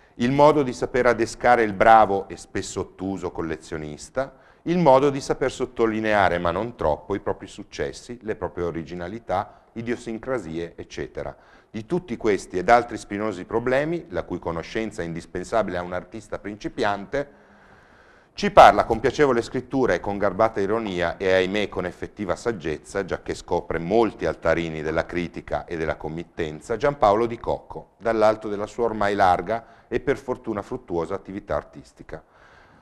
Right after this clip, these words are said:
L'autore è uno degli scultori meno propagandati in Italia e più meritevoli di esserlo, e che per contro all'estero, soprattutto in Germania, ha raccolto molti allori."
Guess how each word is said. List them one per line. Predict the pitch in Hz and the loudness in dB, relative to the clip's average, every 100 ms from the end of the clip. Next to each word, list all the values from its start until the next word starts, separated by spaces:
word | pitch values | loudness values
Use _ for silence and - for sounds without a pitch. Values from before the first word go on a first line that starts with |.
| _ - | _ 0
L'autore | 101 104 143 120 104 | 2 4 6 6 6
è | |
uno | 120 113 | 4 2
degli | 104 104 101 | 0 0 -4
scultori | - 123 120 143 117 98 | -6 -6 -2 2 2 2
meno | 131 127 110 | 0 0 -2
propagandati | 107 98 90 95 98 101 98 | 0 0 2 2 4 2 0
in | 113 | -8
Italia | 135 104 95 104 127 | -2 4 4 4 -2
e | |
più | 131 143 | -2 -4
meritevoli | 139 120 117 95 90 98 92 | -2 -2 -2 -2 -2 -4 -4
di | 95 | -2
esserlo, | 76 69 - 73 76 78 | -2 -4 -8 -8 -8 -6
e | 117 | -6
che | - - | -4 -2
per | 98 90 | -2 -4
contro | 90 92 - 98 127 - | -4 -6 -4 -4 -4 -6
all'estero, | 85 87 73 - - 127 | -4 -2 -2 -4 -10 -10
soprattutto | - 87 90 101 98 | -8 -6 -6 -6 -10
in | 104 | -6
Germania, | 165 160 104 143 | -4 -2 -2 0
ha | 160 | -2
raccolto | 165 - 208 - | -4 -4 -4 -6
molti | 110 101 120 | -10 -6 -4
allori." | 107 80 57 78 | -2 -4 -8 -14